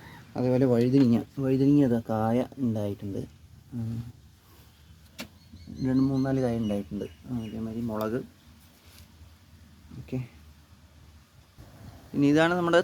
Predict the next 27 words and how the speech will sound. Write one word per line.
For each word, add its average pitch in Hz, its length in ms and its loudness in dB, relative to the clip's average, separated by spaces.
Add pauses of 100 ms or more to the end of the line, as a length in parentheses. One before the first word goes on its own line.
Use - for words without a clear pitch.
തൊടി 165 260 2 (120)
എന്ന് 175 160 -2
പറയുന്നത് 131 340 4
കേട്ടോ. 123 260 0
കുറച്ച് 151 320 -2
സ്ഥലമേ 143 260 4
ഉള്ളൂ. 131 120 2 (680)
അപ്പോൾ - 180 -6
ഇതിൽ 160 160 0 (240)
വാഴ 151 500 6
നേരത്തെ 160 300 -4
ഉണ്ടായിരുന്നു. 135 340 0
അപ്പോൾ - 400 -12
അതിലിപ്പോൾ 147 380 -2
ഇതാ 165 120 6 (120)
ഒരു 160 160 0
വാഴ, 147 200 4 (960)
ആ, 139 40 -4 (1500)
കായ്ക്കാൻ 147 420 2
പോകുന്നുണ്ട്. 135 360 0
അതിൻ്റെ 120 320 -2 (260)
കൂമ്പ് 151 340 0
വന്നിട്ടുണ്ട്. 120 400 0 (220)
പിന്നെ 135 220 -2
മുരിങ്ങയുണ്ട്. 139 500 0 (960)
മുരിങ്ങ 139 300 -2 (640)
കായ്ച്ചിട്ടുണ്ട്. 147 580 0